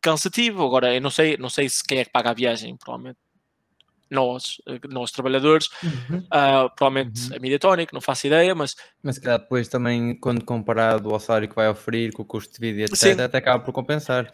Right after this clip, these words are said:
Speaker 3: Só uma questão
Speaker 1: Sim.
Speaker 3: do, do trabalho, do tempo, digo eu.
Speaker 1: Sim, eu acredito que, eu não sei, eu não, não posso falar sobre o salário da Mediatonic, porque não faço ideia do que é que eles iriam fazer nessas posições,
Speaker 3: Uhum.
Speaker 1: mas acredito que muitas empresas podem não te pagar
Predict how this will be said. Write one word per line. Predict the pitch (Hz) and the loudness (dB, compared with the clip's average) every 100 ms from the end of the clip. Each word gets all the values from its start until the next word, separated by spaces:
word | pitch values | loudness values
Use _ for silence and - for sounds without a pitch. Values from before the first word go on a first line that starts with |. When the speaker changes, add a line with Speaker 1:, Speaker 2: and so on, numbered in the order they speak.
| - | -18
Speaker 3:
Só | - - | -6 0
uma | 123 120 | 2 0
questão | - 135 | 0 0
Speaker 1:
Sim. | 147 | 2
Speaker 3:
do, | 135 117 | 2 2
do | 104 110 | 0 -4
trabalho, | 107 107 120 | -2 2 2
do | 110 | 0
tempo, | 104 123 113 - | -4 -4 -4 -8
digo | - 107 120 | -8 -4 -2
eu. | 107 - | -2 -4
Speaker 1:
Sim, | - 151 123 | 0 0 2
eu | 180 185 | 4 6
acredito | 202 - 180 233 208 214 | 6 2 2 0 -2 -8
que, | - 202 190 170 - _ _ _ _ _ _ _ _ _ | -6 -4 -4 -6 -12 _ _ _ _ _ _ _ _ _
eu | 156 | -2
não | 160 | 0
sei, | 165 185 | 2 2
eu | 151 147 123 - | 2 -2 -4 -4
não, | 147 147 | -4 -2
não | 147 | 0
posso | 165 156 | 0 2
falar | 156 147 | 4 4
sobre | - 131 | 2 -4
o | |
salário | 117 131 120 | -4 -4 -4
da | |
Mediatonic, | 123 123 123 123 123 120 - | -4 -4 -4 -6 -8 -14 -18
porque | - 131 | -14 -12
não | |
faço | 120 139 127 | 0 2 2
ideia | 131 127 | -2 -4
do | |
que | 135 | -6
é | |
que | 131 | -10
eles | 123 | -8
iriam | 127 123 | -8 -2
fazer | 135 127 | 0 0
nessas | 123 117 | -2 -4
posições, | 127 110 - 175 180 | -8 -4 -2 0 0
Speaker 3:
Uhum. | 139 - - - | -2 -6 -14 -2
Speaker 1:
mas | 165 151 | 2 4
acredito | - 170 190 - | 4 4 4 2
que | - | -4
muitas | 170 165 156 | -2 -2 -2
empresas | 156 147 170 165 156 | -2 0 0 0 -4
podem | - - 160 160 160 - _ | -6 2 2 2 -6 -12 _
não | 156 156 160 | -2 0 0
te | - | -4
pagar | - 147 135 143 | 0 2 4 4